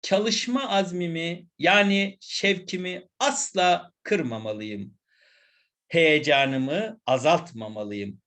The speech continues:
Emerson, "Yapılırken heyecan duyulmayan işler başarılamaz." derken ne güzel söyler. Yine Ron Free, "Keyif alarak çalışın, kendinizle savaşarak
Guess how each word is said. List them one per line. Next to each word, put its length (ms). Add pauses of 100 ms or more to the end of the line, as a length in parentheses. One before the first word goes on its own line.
(320)
Emerson, 880 (160)
"Yapılırken 920
heyecan 760
duyulmayan 760
işler 560 (300)
başarılamaz." 1000
derken 600 (240)
ne 280
güzel 400
söyler. 600 (320)
Yine 460
Ron 220
Free, 580 (300)
"Keyif 440
alarak 460
çalışın, 800 (240)
kendinizle 1000 (200)
savaşarak 1000